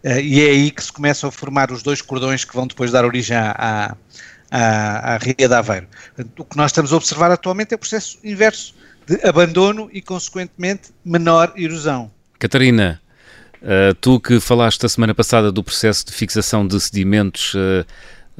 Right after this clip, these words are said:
Speaker 2: pelas, eh, barragens, eh, vou querer ouvir-te também sobre isto, mas fazia-te a mesma pergunta, que é se soubemos defender bem a nossa costa de todas as agressões.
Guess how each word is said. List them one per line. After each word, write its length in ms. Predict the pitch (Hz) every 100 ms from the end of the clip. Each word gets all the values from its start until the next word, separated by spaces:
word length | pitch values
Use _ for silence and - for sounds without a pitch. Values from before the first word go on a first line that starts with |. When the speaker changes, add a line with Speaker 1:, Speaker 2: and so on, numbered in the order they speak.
| 104 -
Speaker 2:
pelas, 380 | 104 - - 98
eh, 220 | 95 92
barragens, 920 | 85 95 101 117 123 143 143 131 -
eh, 300 | 95 92 87
vou 200 | 80 104
querer 200 | - 101
ouvir-te 340 | 92 101 -
também 240 | - 95 92
sobre 220 | 98 98
isto, 160 | 113 135
mas 80 |
fazia-te 300 | - 113 131
a 20 | 127
mesma 220 | 120 131
pergunta, 420 | 127 120 131 147 - - - -
que 120 | - 143
é 40 |
se 260 | - - 143
soubemos 480 | - 123 110 120 -
defender 320 | 117 104 95
bem 180 | 95 98
a 60 |
nossa 280 | 95 90 92
costa 360 | - 85 - 95
de 120 | 92
todas 340 | 98 90 90
as 100 | 90
agressões. 640 | 92 98 98 92 80 78